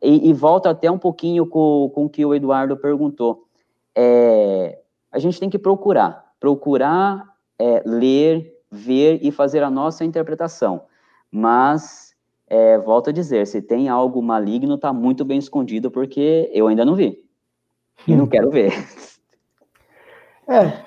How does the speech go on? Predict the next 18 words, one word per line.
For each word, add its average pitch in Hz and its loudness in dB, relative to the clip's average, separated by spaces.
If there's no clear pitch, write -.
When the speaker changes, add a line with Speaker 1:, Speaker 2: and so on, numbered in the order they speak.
Speaker 2:
se - 0
não 220 4
fi-, 226 2
se 220 2
não 220 6
fizer 233 4
bem, 220 2
a 220 4
gente 226 0
sai, 170 2
né? 160 -4
É, 139 -6
Speaker 1:
É. 135 -20
Speaker 2:
é, 135 -12
é 143 -12
bem 151 -2
assim, 170 -6
né? 139 -12